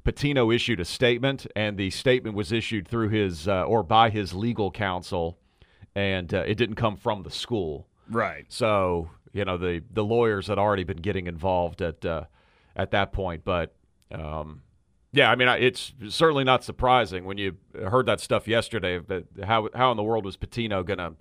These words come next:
Speaker 1: get out of this? I know he claimed, "Ah,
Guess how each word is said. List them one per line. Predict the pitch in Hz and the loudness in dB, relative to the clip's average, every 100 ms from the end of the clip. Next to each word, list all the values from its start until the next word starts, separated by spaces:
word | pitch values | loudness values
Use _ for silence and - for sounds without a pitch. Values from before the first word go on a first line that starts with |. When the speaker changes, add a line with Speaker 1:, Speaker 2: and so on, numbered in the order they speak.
| _ _ - 98 | _ _ -18 -4
Speaker 1:
get | 113 | 2
out | 107 92 | 4 4
of | |
this? | 107 104 - | 0 -2 -2
I | 113 | 0
know | 117 | 0
he | 117 117 | 0 -4
claimed, | - 117 117 113 107 | -4 -2 0 -2 -2
"Ah, | 151 202 196 | 0 4 2